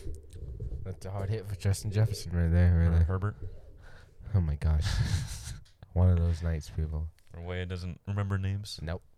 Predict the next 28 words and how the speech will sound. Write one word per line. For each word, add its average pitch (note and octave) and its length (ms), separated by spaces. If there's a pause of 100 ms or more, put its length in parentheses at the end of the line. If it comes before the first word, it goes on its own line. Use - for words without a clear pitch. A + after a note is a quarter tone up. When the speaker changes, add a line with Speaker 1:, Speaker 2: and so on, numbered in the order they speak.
(600)
Speaker 1:
Nope. C#3 240 (720)
Speaker 2:
I B2+ 80
don't C#3 100
know. B2+ 140
Maybe B2+ 280
it'll B2+ 140
turn. B2+ 320
Maybe C3 220
they're B2 120
hoping A#2 300
it F#2+ 100
turns G2+ 280
into F#2+ 240
a E2 180 (240)
Mahomes G2 480
situation, C3 680
I C3 100
guess. C3 360
But F2 240
Speaker 1:
Yeah. A#2 320 (220)
Speaker 2:
it's G#2+ 180
not A#2+ 180
the A#2+ 60
same A#2 300
offense, G#2 960
and E2+ 360
it's D#2+ 200
not, G#2+ 240